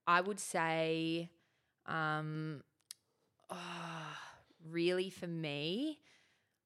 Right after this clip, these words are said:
um, oh, my self-discovery has been massive. That's so hard. I feel like I've been someone who's been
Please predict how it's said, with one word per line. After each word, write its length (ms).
um, 880
oh, 320
my 220
self-discovery 1300
has 200
been 500
massive. 1300
That's 240
so 260
hard. 320
I 80
feel 220
like 180
I've 140
been 200
someone 380
who's 200
been 260